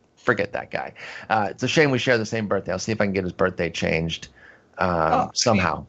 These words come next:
Speaker 2: here, here the age difference favors Hosmer,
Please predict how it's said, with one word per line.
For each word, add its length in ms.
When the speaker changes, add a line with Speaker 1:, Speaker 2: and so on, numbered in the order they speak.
Speaker 2:
here, 320
here 280
the 160
age 260
difference 540
favors 380
Hosmer, 600